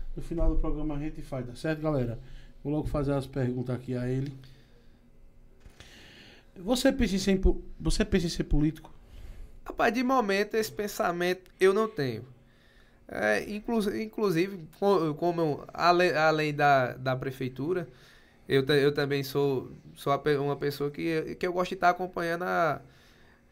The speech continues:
Speaker 2: a desenvoltura lá da, da empresa, né?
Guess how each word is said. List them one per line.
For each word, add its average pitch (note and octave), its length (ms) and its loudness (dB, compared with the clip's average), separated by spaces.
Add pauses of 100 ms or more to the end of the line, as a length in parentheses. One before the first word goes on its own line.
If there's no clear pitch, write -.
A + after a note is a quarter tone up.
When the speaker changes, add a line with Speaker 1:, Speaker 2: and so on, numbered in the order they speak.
(400)
Speaker 2:
a B2+ 200 6
desenvoltura D3 540 0
lá C#3+ 160 6
da, E3 300 2
da D3+ 180 -2
empresa, C3+ 400 0
né? C#3 140 -4